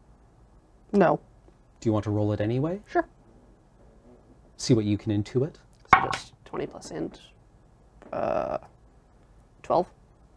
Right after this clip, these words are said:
Speaker 2: You think these are sea creatures, but they're unlike anything that you've ever heard about before. They're too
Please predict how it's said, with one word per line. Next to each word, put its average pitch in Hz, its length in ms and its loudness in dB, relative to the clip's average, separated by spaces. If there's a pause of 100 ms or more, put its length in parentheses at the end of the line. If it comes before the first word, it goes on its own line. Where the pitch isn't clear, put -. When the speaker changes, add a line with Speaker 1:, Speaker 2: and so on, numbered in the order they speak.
(2750)
Speaker 2:
You 135 140 8
think 185 240 4
these 170 200 4
are 147 80 6
sea - 280 0
creatures, - 540 -12
but 110 140 -2
they're 123 120 6
unlike 135 340 6
anything 117 380 0
that 107 80 -2
you've 101 220 -4
ever 101 360 0 (220)
heard 127 260 10
about - 460 0
before. 78 500 -14 (720)
They're 120 300 6
too 165 480 0